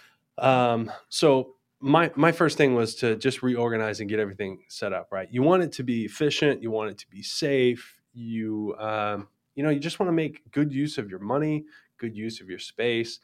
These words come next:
And like I said, with philosophy, if your philosophy doesn't align with some of these pieces of equipment that you have there, I mean, if you're gonna be there a while, if you can save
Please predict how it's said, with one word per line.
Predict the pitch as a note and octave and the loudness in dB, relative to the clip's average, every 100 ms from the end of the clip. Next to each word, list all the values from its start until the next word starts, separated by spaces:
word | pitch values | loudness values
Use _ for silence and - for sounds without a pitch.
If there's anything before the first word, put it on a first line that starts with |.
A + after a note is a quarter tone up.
| _ _ | _ _
And | G#2+ | -4
like | B2 C3 | -2 -2
I | |
said, | A#2+ B2 A2+ | -2 -2 -2
with | G#2 | -4
philosophy, | - G#2 A#2+ B2 B2 B2+ A#2 G#2+ | -6 -2 -2 -4 -6 -4 -4 -6
if | A2 | -8
your | C3 | -8
philosophy | A#2+ A#2 B2 C3 - B2+ | -4 0 0 0 -6 -6
doesn't | A2+ A2 A2 | -4 -6 -4
align | G2+ G2 G2+ A#2 A2+ | -6 -6 -4 -4 -4
with | G2+ G2+ | -6 -6
some | - A2+ | -8 -8
of | G2+ | -8
these | G2+ | -10
pieces | - A#2 G#2+ G2 | -10 -10 -8 -12
of | F2+ | -12
equipment | - F3+ D3+ - | -6 -4 -4 -4
that | G#2+ | -8
you | A2+ | -6
have | A#2+ A2 | -4 -2
there, | A2 A2 A2 - - _ _ _ _ | 0 0 -2 -14 -20 _ _ _ _
I | C#3 | 2
mean, | D#3+ D3 | 4 4
if | D3 | 4
you're | G#3 | 2
gonna | E3+ | 4
be | B2 | 4
there | D3+ F3 | 4 4
a | D#3 | 4
while, | D#3+ F3 D#3 | 2 2 2
if | - | 0
you | C3 | -4
can | B2+ | -6
save | - B2+ A#2 | -2 0 0